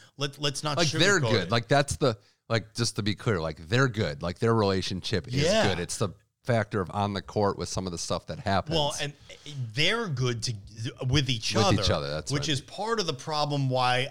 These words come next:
Speaker 1: some people aren't good with him being good with the way his dad coaches him during the match.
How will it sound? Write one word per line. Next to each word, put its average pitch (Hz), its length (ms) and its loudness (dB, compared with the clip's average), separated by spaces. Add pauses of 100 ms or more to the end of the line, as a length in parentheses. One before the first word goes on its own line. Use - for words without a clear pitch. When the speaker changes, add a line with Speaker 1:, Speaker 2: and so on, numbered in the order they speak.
(140)
Speaker 1:
some 175 300 -4
people 156 260 -4
aren't 143 260 0
good 131 200 0
with 110 160 -6
him 127 400 0
being 120 280 0
good 143 240 -4
with 120 140 -6
the 135 80 -6
way 131 200 -2
his 123 180 -2
dad 120 260 -2
coaches 135 380 -4
him 104 80 -8
during 101 180 -8
the 98 60 -12
match. - 360 -10